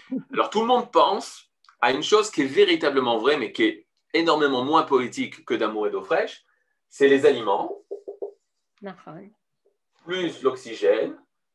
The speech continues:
Speaker 1: plus l'eau. C'est là ?
Speaker 2: Oh.
Speaker 1: Et lorsqu'on, lorsqu'on parle à une personne qui est très concrète, lorsqu'on lui dit « De quoi tu vis ? » il te répond « D'aliments, d'oxygène et d'eau », il est clair pour tout le monde que c'est la vraie vérité.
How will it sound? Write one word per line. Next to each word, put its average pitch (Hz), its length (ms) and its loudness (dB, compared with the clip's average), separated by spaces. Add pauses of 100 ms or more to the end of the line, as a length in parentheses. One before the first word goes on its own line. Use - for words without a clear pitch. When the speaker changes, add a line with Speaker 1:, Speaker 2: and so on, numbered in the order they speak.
(220)
Speaker 1:
plus 208 600 -8 (400)
l'eau. 139 400 2 (1160)
C'est 175 120 -2
là ? 320 180 -2 (460)
Speaker 2:
Oh. 214 180 -12 (140)
Speaker 1:
Et 139 100 6
lorsqu'on, 180 600 4
lorsqu'on 165 580 2
parle 220 280 6
à 143 60 0
une 135 140 -4
personne 143 640 0 (200)
qui - 80 -6
est 127 80 -8
très - 280 0
concrète, - 600 -4 (1120)
lorsqu'on 165 340 0
lui 160 140 2
dit « 135 140 -6
De 143 80 2
quoi 165 260 2
tu 151 140 -8
vis ? » 135 420 -4 (160)
il 123 120 -8
te - 40 -12
répond « 131 280 -2
D'aliments, 127 360 0
d'oxygène 113 600 -4
et 104 120 -8
d'eau », 147 260 2 (520)
il 170 180 -2
est 165 120 2
clair 180 500 0
pour - 200 -10
tout 175 100 -12
le 165 60 -6
monde 175 460 -8
que 139 100 -6
c'est 170 240 0
la 123 180 0
vraie 131 260 -4
vérité. 120 540 -4